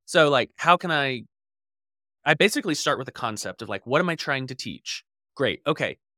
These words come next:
Let's, let's back up. Let's move up a level. Is there an interesting way to package this? Is there an edutainment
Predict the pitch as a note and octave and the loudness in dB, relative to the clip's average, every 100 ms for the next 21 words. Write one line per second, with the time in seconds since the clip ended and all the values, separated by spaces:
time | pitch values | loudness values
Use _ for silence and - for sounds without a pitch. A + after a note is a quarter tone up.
0 | - D3 - - C3+ - B2+ A#2 D3 C3 | -2 -2 -2 -6 -4 -6 0 0 2 0
1 | - A#2+ C#3 C3+ - B2+ C3 B2+ A2 G#2+ | 0 -8 -8 -8 -4 -4 -4 -2 -2 -2
2 | G#2 - _ F#3+ G#3 C3 C3 C#3+ D3 C#3+ | -4 -6 _ 2 2 -2 0 4 4 2
3 | C3 A#2+ B2 C3+ C3 - C3+ A#2+ G#2+ G#2 | -2 -6 -8 -6 -8 -8 -8 -8 -4 -2
4 | G#2 - A2 G2+ G2 G2+ - - - - | -4 -8 -8 -4 -4 -6 -12 -12 -14 -12
5 | - C#3+ - D3+ C#3 - C3+ C3 C#3+ C3 | -8 -6 0 0 0 0 -4 -2 -8 -8
6 | B2+ B2 A2+ G2+ F2+ - | -6 -6 -6 -8 -10 -14